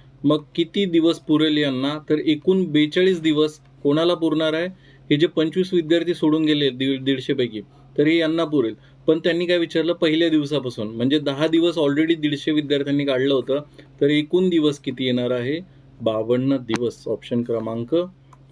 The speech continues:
दोन हे तुमचं उत्तर असेल. आता ही ट्रिक्स मी एक्सप्लेन करतो की ह्याच्यामध्ये मी काय केलेलं आहे. ठीक आहे,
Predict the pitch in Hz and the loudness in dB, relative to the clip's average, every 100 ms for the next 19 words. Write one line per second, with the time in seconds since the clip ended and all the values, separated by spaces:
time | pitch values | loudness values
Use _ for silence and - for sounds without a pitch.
0 | - - - - - - - - - - | -20 -20 -20 -20 -20 -20 -20 -20 -20 -20
1 | - - 143 131 120 123 127 117 143 123 | -14 0 0 0 -2 -6 -4 -2 0 -2
2 | - 113 104 - 110 117 131 135 135 160 | -2 -2 -2 -4 -4 0 0 0 0 -2
3 | 160 - 143 120 - 139 127 113 - 139 | -2 -2 -2 -2 -2 -2 0 -2 -2 -4
4 | 139 110 120 117 120 123 120 110 107 101 | -4 -4 -4 -4 -2 -4 -4 -4 -4 -4
5 | 95 95 - - - - - - 139 135 | -4 -6 -10 -20 -20 -20 -20 -6 -4 -4
6 | - | -18